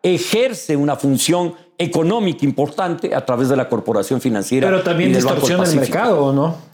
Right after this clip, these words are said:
Speaker 2: No
Speaker 1: No
Speaker 2: pasó eso en el
Speaker 1: necesariamente.
Speaker 2: bios, eh, con, con
Speaker 1: Si
Speaker 2: el
Speaker 1: tú
Speaker 2: bies.
Speaker 1: abres el mercado, por ejemplo, abres el mercado y, y dices, eh,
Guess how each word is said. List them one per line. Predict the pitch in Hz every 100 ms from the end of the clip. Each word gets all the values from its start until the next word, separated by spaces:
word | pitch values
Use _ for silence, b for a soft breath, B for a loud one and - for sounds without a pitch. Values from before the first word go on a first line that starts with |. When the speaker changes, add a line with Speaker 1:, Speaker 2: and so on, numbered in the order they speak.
| _ _ -
Speaker 2:
No | 170
Speaker 1:
No | 277
Speaker 2:
pasó | -
eso |
en | 208
el | 226
Speaker 1:
necesariamente. | 208 - 220 202
Speaker 2:
bios, | 202 - -
eh, | 170 156 147
con, | 170 143
con | 160
Speaker 1:
Si | 151
Speaker 2:
el | 160
Speaker 1:
tú | 392
Speaker 2:
bies. | 302 285
Speaker 1:
abres | 262
el | 226
mercado, | 208 202 185 151 120
por | 135
ejemplo, | 120 139 170
abres | 208 196 170
el | 156
mercado | 135 - 123 117
y, | 123
y | 139 143 143 135 131 131
dices, | 156 180 190 151 - - _ _ _
eh, | 123 127 123 117 113 _